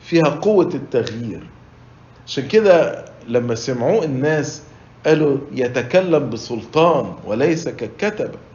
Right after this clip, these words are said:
في ص-، الكلمة ليها سلطان، الكلمة تخش وتغير قلب الإنسان. فدي تعاليم ملوكية، تعاليم مجيدة. وفي مزمور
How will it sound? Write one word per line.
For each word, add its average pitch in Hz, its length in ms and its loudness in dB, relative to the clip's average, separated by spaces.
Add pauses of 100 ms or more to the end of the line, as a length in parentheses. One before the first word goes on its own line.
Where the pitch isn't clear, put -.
(500)
في 226 220 0
ص-، 214 140 -6
الكلمة 180 760 0
ليها 160 260 0
سلطان، 151 600 -4 (520)
الكلمة 220 480 2
تخش - 600 2 (340)
وتغير 180 640 4
قلب 175 380 2
الإنسان. 143 720 -4 (640)
فدي 185 560 2 (440)
تعاليم 156 640 2
ملوكية، 151 720 0 (520)
تعاليم 147 600 2
مجيدة. 156 680 -2 (920)
وفي - 960 0
مزمور 135 680 0